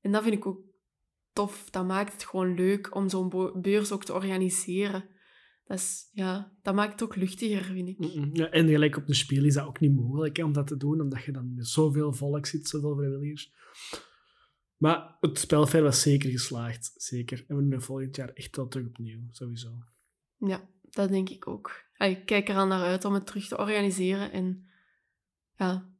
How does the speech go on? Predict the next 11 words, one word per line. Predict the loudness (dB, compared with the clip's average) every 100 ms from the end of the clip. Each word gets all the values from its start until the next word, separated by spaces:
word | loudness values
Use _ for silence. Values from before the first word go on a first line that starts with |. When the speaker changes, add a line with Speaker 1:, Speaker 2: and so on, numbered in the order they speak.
| _
Speaker 1:
gewoon | 0 4 6 6 4
ook | 2 2
door | 0
de | 2
positieve | 0 -2 0 -2 0
commentaar | 2 2 0 0 2
die | 0
we | 0
hebben | -4 -6
gekregen | -8 -6 -2 0 0
erop, | 0 -2 -6